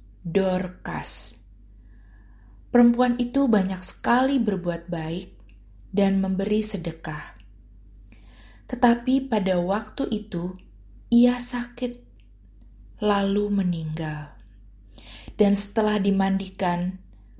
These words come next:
mayatnya dibaringkan di ruang atas.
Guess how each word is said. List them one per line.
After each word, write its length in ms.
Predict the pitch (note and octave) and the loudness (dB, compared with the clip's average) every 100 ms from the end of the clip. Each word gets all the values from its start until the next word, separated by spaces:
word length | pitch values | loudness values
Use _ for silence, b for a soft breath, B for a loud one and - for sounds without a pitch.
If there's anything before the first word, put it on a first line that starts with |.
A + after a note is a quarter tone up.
| - A3 | -4 0
mayatnya 640 | A3 A3+ A3+ A3+ A3+ A3+ | 4 4 4 2 2 2
dibaringkan 800 | G3 F3+ F3+ F3+ F#3 G3 G3 G3 | 2 0 0 0 0 -2 -2 0
di 160 | F3 E3+ | -2 -2
ruang 320 | E3 D#3+ - | -2 -4 -6
atas. 720 | D#3 - D3 D3 - - | -8 -8 -8 -4 -2 -4